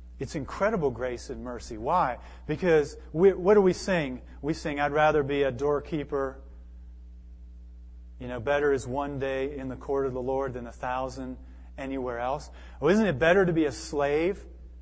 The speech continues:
to be in Christ, than outside of Christ and not be a slave? I mean, that,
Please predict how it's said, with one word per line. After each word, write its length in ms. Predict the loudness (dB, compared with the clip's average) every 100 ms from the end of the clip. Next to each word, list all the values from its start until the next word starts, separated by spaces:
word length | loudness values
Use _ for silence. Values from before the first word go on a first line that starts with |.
| -18 -18 -18 -18 -18 -12
to 160 | -4 -4
be 180 | 0 -2
in 140 | -2
Christ, 640 | -2 0 2 2 -4 -12 -16 -18 -18 -18 -18 -18 -18 -18 -16
than 640 | -12 -6 -4 -4 -6 -10 -12 -6
outside 540 | 0 0 0 4 4 4
of 140 | 0
Christ 420 | 0 2 0 -2
and 80 | -6
not 220 | -4 -4
be 100 | -2
a 60 | -4
slave? 480 | -4 -4 -2 -4 -10 -18 -18 -18 -18 -18 -18 -18 -18 -18 -10
I 60 |
mean, 140 | -4 2
that, 400 | 4 2 -4